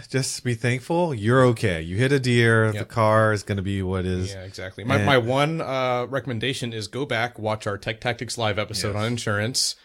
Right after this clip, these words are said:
Speaker 2: Yeah.
Speaker 1: because, um, you know, that was, what, a few weeks ago now?
Speaker 2: Mm-hmm. Yeah.
Speaker 1: And, you know, when I got my insurance, you know, I, I, I wish I had known about the things that we learned on that
Speaker 2: That's
Speaker 1: show.
Speaker 2: a good tip.
Speaker 1: And, uh, I'm not having a good experience.
Speaker 2: Yeah.
Speaker 1: So,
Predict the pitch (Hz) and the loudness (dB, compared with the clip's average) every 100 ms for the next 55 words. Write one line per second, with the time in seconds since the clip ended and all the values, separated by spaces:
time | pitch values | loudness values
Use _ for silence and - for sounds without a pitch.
0 | - 95 87 135 120 110 110 113 104 101 | -6 -2 0 2 4 4 2 2 2 2
1 | 101 98 95 92 - _ _ _ _ _ | 2 0 -4 -10 -16 _ _ _ _ _
2 | - 113 107 117 120 110 117 101 107 - | -6 -2 0 -2 -6 -4 -4 -4 -8 -8
3 | 127 135 139 147 160 165 165 170 165 92 | -2 -2 0 2 2 2 0 -2 -4 -4
4 | 90 127 123 117 113 107 107 101 - - | -4 -2 0 2 2 2 -2 -6 -10 -12
5 | - 123 104 107 110 107 113 104 107 123 | -16 -14 -10 -10 -10 -8 -8 -8 -6 -8
6 | 110 101 98 107 - - - 107 92 101 | -8 -6 -6 -6 -6 -6 -8 -12 -10 -10
7 | 101 90 107 - 107 - 107 120 110 110 | -10 -10 -12 -12 -14 -12 -8 -6 -4 -4
8 | 110 104 104 101 92 92 95 101 95 95 | -4 -4 -2 -2 -4 -8 -12 -10 -10 -10
9 | _ - - 98 92 92 - - 98 95 | _ -20 -14 -14 -12 -14 -16 -16 -16 -14
10 | 98 87 85 92 90 104 90 107 95 117 | -14 -14 -8 -6 -4 -4 0 0 0 0
11 | 107 - _ _ - 104 101 98 101 104 | 0 -2 _ _ -12 -4 -2 0 -2 -2
12 | 107 120 113 120 113 104 104 95 101 85 | 0 0 2 2 2 0 -2 -4 -8 -12
13 | - - - 90 90 92 | -10 -12 -8 -4 -4 -4